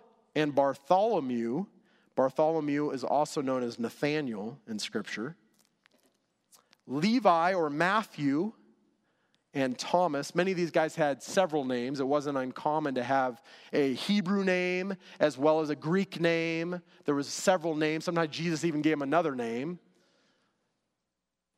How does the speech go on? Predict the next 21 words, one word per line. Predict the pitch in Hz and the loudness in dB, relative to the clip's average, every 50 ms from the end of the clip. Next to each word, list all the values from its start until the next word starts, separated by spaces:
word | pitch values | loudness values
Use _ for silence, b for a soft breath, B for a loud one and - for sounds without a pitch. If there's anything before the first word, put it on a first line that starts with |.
| _ _ _ _ _ _ _ _ _ - | _ _ _ _ _ _ _ _ _ -2
Matthew | 113 127 147 151 165 - - 165 156 135 | 0 2 2 2 0 -2 -2 -2 0 0
and | 127 110 110 | -2 -4 -6
Thomas. | - - - 151 156 147 139 127 - - | -4 -2 0 0 2 0 0 -2 -4 -4
Thomas, | - - 156 160 165 151 147 - | -2 -2 0 0 0 -2 -4 -4
you | 151 | -2
remember | 151 156 151 139 127 117 | 0 0 0 0 -2 -2
him. | 131 156 147 139 139 | -2 -2 -2 -2 -2
He | 139 143 | -2 -2
was | 139 139 120 | -2 -4 -4
the | 110 123 113 | -4 -6 -4
doubting | - 123 120 123 139 135 117 110 107 113 120 131 131 - _ _ | -2 0 0 2 0 0 -2 -4 -6 -8 -10 -12 -14 -18 _ _
one | 110 107 104 98 98 104 104 139 156 - _ _ _ _ _ _ _ _ _ _ _ | -6 -6 -4 -4 -4 -6 -8 -10 -12 -14 _ _ _ _ _ _ _ _ _ _ _
after | - 113 110 - - 107 | -4 -4 -4 -4 -8 -10
Jesus | 98 - 120 113 107 110 107 - - | -8 -6 -6 -6 -4 -6 -6 -6 -4
rose | 110 110 104 98 107 | -4 -6 -6 -6 -10
again. | 92 92 120 123 113 113 117 123 131 - _ _ _ _ _ _ _ _ _ _ _ _ _ _ B B B B B B _ | -8 -6 -6 -4 -4 -6 -8 -12 -16 -20 _ _ _ _ _ _ _ _ _ _ _ _ _ _ B B B B B B _
James, | 135 - 185 208 220 226 233 226 175 | 0 2 2 2 2 2 -2 -4 -2
the | 147 185 | -2 -2
son | 175 - - - 214 202 202 196 | -2 -2 0 2 4 4 4 4
of | 180 165 143 - - - | 0 -2 -2 -6 -2 2
Alphaeus, | 160 180 208 233 220 - - 160 147 151 196 202 - - - - - | 4 4 4 2 0 0 0 0 2 2 0 -2 -4 -8 -10 -10 -12